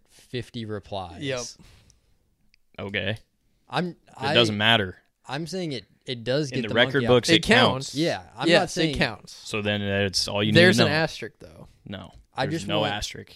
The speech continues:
Speaker 1: I want that tweet to go out from John Rothstein and there be no, no debate
Speaker 2: Yeah.
Speaker 1: underneath it. That's all I'm saying.
Speaker 2: Yeah.
Speaker 1: Like, yes.
Speaker 3: So then why even play the freaking game? Why
Speaker 2: 'Cause
Speaker 3: have
Speaker 2: it's
Speaker 3: the
Speaker 2: a
Speaker 3: first,
Speaker 2: play-in game.
Speaker 3: but
Speaker 2: You
Speaker 3: why
Speaker 2: gotta
Speaker 3: have
Speaker 2: play
Speaker 3: the first four?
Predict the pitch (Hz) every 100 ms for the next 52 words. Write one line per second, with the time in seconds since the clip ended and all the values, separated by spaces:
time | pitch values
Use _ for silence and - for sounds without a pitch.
0 | _ 120 139 156 143 131 123 - 127 110
1 | 117 113 110 107 107 104 104 104 95 95
2 | 101 - 120 117 104 101 95 95 92 90
3 | _ _ 104 107 107 107 110 113 _ _
4 | 104 110 117 123 123 123 120 113 104 107
5 | 85 - 139 117 110 104 95 - - _
6 | _ _ _ _ 113 135 147 139 110 101
7 | 92 87 - - _ _ - - - _
8 | _ _ _ _ 123 113 127 147 131 123
9 | 127 135 127 117 127 127 113 - 123 117
10 | 104 127 113 _ _ _ _ _ _ _
11 | _ _ _ 113 113 160 135 131 92 -
12 | 226 294 151 123 120 113 123 127 135 156
13 | 151 147 - 165 151